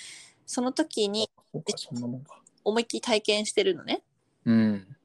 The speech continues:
Speaker 1: で、まあ、普通だったら、こう、ちょっと怖いとか、あの時大変だったとか、多分そういうい-、話になると思うんだけど、
Speaker 2: うん。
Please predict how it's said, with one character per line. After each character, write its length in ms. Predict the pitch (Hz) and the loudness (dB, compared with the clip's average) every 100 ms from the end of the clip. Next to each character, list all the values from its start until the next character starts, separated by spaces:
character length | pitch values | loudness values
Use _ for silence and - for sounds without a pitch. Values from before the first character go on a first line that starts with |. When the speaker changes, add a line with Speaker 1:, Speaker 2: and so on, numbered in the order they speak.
| _ | _
Speaker 1:
で、 160 | - 196 | 4 4
ま 180 | 175 190 | 6 0
あ、 40 | 185 | 0
普 120 | - | -4
通 220 | - 320 | 4 6
だ 80 | 349 | 6
っ 80 | 370 | 4
た 120 | - | 4
ら、 160 | 185 185 | 4 4
こ 140 | 185 | 2
う、 60 | 180 | 0
ち 80 | - | -2
ょ 0 | |
っ 20 | |
と 80 | 165 | -8
怖 300 | - 220 233 | -6 -2 0
い 80 | 190 | 0
と 140 | - | -2
か、 340 | - 170 175 - | -2 0 -2 -4
あ 100 | 202 | -10
の 120 | 196 | -6
時 220 | 220 220 | -2 -4
大 200 | - 220 | -4 -4
変 200 | 220 226 | -2 -2
だ 80 | 208 | -2
っ 80 | 226 | -2
た 200 | - 180 | 0 0
と 100 | 175 | -2
か、 100 | 180 | -6
多 80 | 175 | -8
分 100 | - | -2
そ 120 | 214 | 4
う 60 | 202 | 6
い 260 | 208 202 | 8 8
う 60 | - _ - | 6 _ -8
い-、 0 | 196 - | -8 -8
話 320 | - 214 220 | 0 2 2
に 60 | 202 | 2
な 100 | 185 | 0
る 80 | 180 | 0
と 80 | |
思 100 | 160 | -4
う 20 | 151 | -6
ん 20 | |
だ 80 | 170 | -8
け 100 | - | -4
ど、 220 | 165 160 _ _ _ - | -2 -4 _ _ _ 0
Speaker 2:
う 60 | 113 | 0
ん。 240 | 104 165 | 0 -8